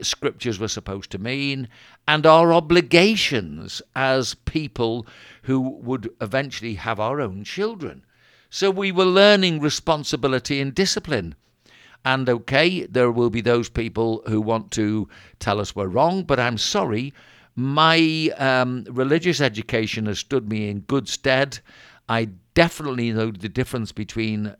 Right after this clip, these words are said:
uh, good and evil and wrong and right.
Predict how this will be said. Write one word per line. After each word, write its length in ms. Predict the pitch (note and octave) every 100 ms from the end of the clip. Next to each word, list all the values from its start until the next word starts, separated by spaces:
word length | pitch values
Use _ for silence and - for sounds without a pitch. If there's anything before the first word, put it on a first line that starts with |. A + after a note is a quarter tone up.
| F#2+
uh, 240 | G2 G2+ E2+ -
good 340 | D#3 C#3+ A2+ - _ -
and 480 | G#2+ G#2+ G#2+ G2 - _ _ -
evil 580 | A#2+ A#2+ G#2+ A2 A#2 - _ -
and 280 | G2 G2+ G2+
wrong 380 | A2+ G#2+ A2 G#2 -
and 220 | G2+ G2 G2
right. 400 | F#2 F2 -